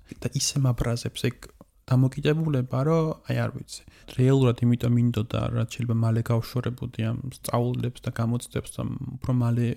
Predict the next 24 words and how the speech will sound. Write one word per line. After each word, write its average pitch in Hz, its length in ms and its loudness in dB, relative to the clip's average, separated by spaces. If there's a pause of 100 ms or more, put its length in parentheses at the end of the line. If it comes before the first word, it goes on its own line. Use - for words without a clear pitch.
(100)
შევსულიყავი - 960 -2
და - 140 -6
უფრო 123 240 0
მალე 127 220 4
შემებიჯებინა 123 800 -2
ამ 107 140 -4 (640)
ზრდასრულ 113 640 2
და 117 120 -2
რაღაც 110 240 -2
კო-, - 240 -6 (160)
სამსახურეობრივ 120 960 0
სამყაროში, 127 760 0
პროფესიულ - 540 -2
სამყაროში. 120 640 -4 (400)
რომ - 140 2
იქ, 143 160 2
ა, - 480 -6
განვისაზღვრებოდით 123 960 2
ჩემი 127 280 4
პიროვნებით 127 460 2
და - 60 -18
ჩემი 156 240 0
გაწეული 147 520 0 (160)
შრომით 135 440 0